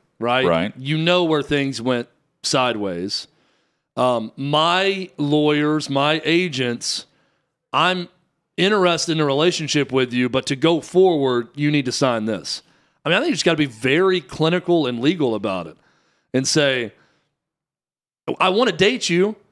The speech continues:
Speaker 1: but you're gonna have to sign this before we do so." It's, first off,
Speaker 2: I mean,
Speaker 1: very, very smart of his legal
Speaker 2: but this is
Speaker 1: representation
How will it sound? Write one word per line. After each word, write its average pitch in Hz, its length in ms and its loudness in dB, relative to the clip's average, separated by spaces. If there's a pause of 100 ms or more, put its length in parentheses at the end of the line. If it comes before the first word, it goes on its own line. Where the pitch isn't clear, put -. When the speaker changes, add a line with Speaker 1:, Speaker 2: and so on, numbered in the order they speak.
(200)
Speaker 1:
but 156 220 0
you're 202 120 4
gonna 220 160 0
have 196 140 0
to 160 80 -6
sign 202 340 2
this 156 160 0
before 143 320 0
we 135 120 0
do 165 180 2
so." 127 180 -2 (200)
It's, 233 200 0 (240)
first 202 260 2
off, 120 80 -2
Speaker 2:
I 123 80 4
mean, 113 160 0
Speaker 1:
very, 240 280 2
very 180 260 2
smart 156 400 0
of 120 80 -2
his 117 180 -4
legal 127 260 2
Speaker 2:
but 135 180 2
this 190 160 4
is 117 40 -4
Speaker 1:
representation 139 440 0